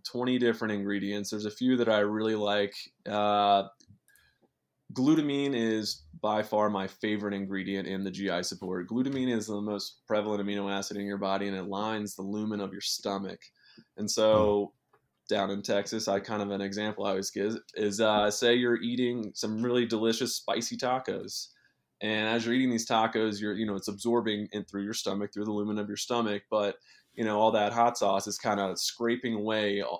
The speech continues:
Speaker 1: you know, the, the outside or the glutamine on your lumen. So by taking glutamine orally, it acts as like a Neosporin for the gut. So it goes and acts
Speaker 2: Mm-hmm.
Speaker 1: locally, and it really helps with absorption of nutrients. And, uh,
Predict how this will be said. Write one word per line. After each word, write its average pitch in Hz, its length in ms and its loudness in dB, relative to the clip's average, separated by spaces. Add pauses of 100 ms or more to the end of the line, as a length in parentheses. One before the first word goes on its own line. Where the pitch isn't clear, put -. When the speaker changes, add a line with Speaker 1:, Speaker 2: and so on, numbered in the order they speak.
(120)
Speaker 1:
you 110 100 -6
know, 95 220 -6 (100)
the, - 100 -10 (160)
the 107 220 -4
outside 98 600 2
or 104 100 0
the 101 180 -2
glutamine 101 680 -2 (260)
on 104 300 0
your 107 280 0
lumen. 117 480 0
So 104 300 2
by 101 320 0
taking 131 640 -6
glutamine 120 500 -2
orally, 107 560 -2 (380)
it 110 80 0
acts 135 260 2
as 117 160 -4
like 110 200 0
a 101 280 2
Neosporin 107 800 -2
for 92 120 -14
the 85 120 -8
gut. 90 340 -8 (160)
So - 200 -4
it 98 80 -6
goes 113 340 2
and 104 100 -2
acts 104 240 -4
Speaker 2:
Mm-hmm. 107 100 -4
Speaker 1:
locally, 107 320 0
and 104 80 -4
it 107 60 -4
really 113 200 -2
helps 110 280 -2
with 98 140 -10
absorption 101 540 -6
of 95 60 -10
nutrients. 104 920 -8 (580)
And, 101 420 -2
uh, 98 440 0